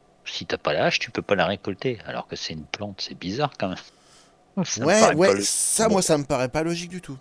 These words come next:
Speaker 2: tu vois, effectivement. Mais dans ce cas-là, il fallait faire comme, euh, comme ils ont fait dans The Forest. Il fallait te faire naître avec un objet, euh, tranchant dès le départ. F-, faut pas déconner, le mec, il vient en Amazonie, enfin, il vient,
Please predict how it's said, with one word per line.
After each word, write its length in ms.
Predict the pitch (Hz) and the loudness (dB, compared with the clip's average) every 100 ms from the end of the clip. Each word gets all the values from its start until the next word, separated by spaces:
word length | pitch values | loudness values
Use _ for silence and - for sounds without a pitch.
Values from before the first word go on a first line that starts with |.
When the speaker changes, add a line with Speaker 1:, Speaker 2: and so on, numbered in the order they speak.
| _ | _
Speaker 2:
tu 120 | - | -10
vois, 160 | 113 113 | -6 -6
effectivement. 500 | 127 113 - 110 110 - - - | -6 -14 -12 -10 -12 -14 -18 4
Mais 180 | 147 156 | 6 8
dans 120 | 151 | 4
ce 80 | 147 | 4
cas-là, 200 | 151 175 | 4 4
il 80 | 190 | 2
fallait 240 | 143 135 | 2 2
faire 240 | 131 139 - | 0 -4 -4
comme, 220 | 147 135 | -4 -2
euh, 540 | 117 110 107 104 104 | -2 0 -2 -4 -6
comme 180 | 107 123 | -4 -4
ils 120 | 120 120 | -4 -4
ont 60 | |
fait 100 | - | -6
dans 140 | 117 117 | -6 -6
The 80 | |
Forest. 400 | 127 - 226 - - - - | -8 -4 -4 -6 -12 -20 -16
Il 60 | 120 | -4
fallait 240 | - 120 | 0 0
te 60 | 117 | 0
faire 180 | 131 113 | -2 -2
naître 240 | 147 - | -4 -4
avec 240 | 104 107 | -4 -4
un 100 | 104 | -4
objet, 360 | 117 123 113 135 | -4 -4 -2 0
euh, 320 | 127 107 101 | 2 2 0
tranchant 460 | 104 - 113 - 135 | -6 -8 -8 -6 -6
dès 100 | 110 | -4
le 80 | 104 | -6
départ. 320 | 135 196 160 - - - - - | -6 -4 -6 -8 -20 -20 -20 -20
F-, 40 | 107 | -14
faut 160 | - | -8
pas 140 | 107 104 | -6 -6
déconner, 360 | 107 151 202 | -4 -2 0
le 120 | 165 | 0
mec, 180 | 135 175 | 0 -2
il 40 | 123 | -6
vient 140 | 127 | -6
en 100 | 104 | -6
Amazonie, 500 | 104 110 120 143 175 | -4 -4 -2 0 -2
enfin, 160 | 135 113 | -4 -4
il 140 | 104 | -4
vient, 260 | 107 120 | -6 -8